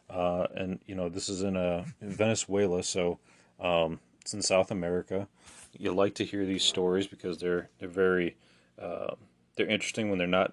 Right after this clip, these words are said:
in your own country. I like to hear stories that aren't from America, uh, just because, you know, it just lends itself to the veracity of this being a worldwide phenomenon and not just an American phenomenon or a U K phenomenon or,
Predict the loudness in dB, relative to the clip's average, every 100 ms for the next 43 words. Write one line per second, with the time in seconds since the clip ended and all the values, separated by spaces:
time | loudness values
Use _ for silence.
0 | 2 -2 4 4 2 0 -4 -2 -4 -4
1 | _ _ _ -10 -2 0 0 -2 -2 -2
2 | -2 -2 -2 -2 -2 -4 _ -8 -4 -2
3 | 0 0 0 -2 -4 -8 _ -20 _ _
4 | -8 -6 -2 -4 -6 _ _ _ _ -10
5 | -10 -10 _ 0 4 4 2 0 2 4
6 | 2 -2 _ _ _ -20 -18 -18 -14 -14
7 | -12 -4 0 2 2 0 0 2 2 2
8 | 0 -2 -2 -4 -4 -6 -6 -2 0 2
9 | 0 -2 -4 -4 -6 -18 -20 -20 -10 -4
10 | 0 0 -4 -12 _ _ _ -20 -20 _
11 | -4 -4 -2 -4 -2 2 4 4 4 0
12 | 0 -6 0 2 2 0 0 -2 -4 -6
13 | -4 -4 -4 -10 -8 4 8 8 6 -10
14 | -4 -4 -2 -2 -2 -4 -4 0 0 2
15 | 2 2 0 0 2 2 2 0 -2 -2